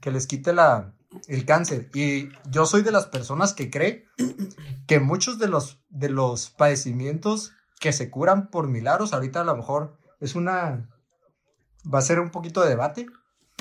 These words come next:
porque sí me considero católico y religioso y lo que tú quieras, pero muchos de esos pacientes yo creo que fueron malos diagnósticos. Ah, le encontraron una bola y dijeron que era cáncer,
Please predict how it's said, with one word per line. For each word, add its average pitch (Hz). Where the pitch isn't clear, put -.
porque 147
sí 143
me 185
considero 170
católico 151
y -
religioso 135
y -
lo 143
que 104
tú -
quieras, 208
pero 127
muchos 165
de 196
esos 175
pacientes 185
yo 160
creo 196
que 190
fueron 180
malos 160
diagnósticos. 120
Ah, 165
le 165
encontraron 160
una 240
bola 254
y 143
dijeron 160
que 208
era 214
cáncer, 247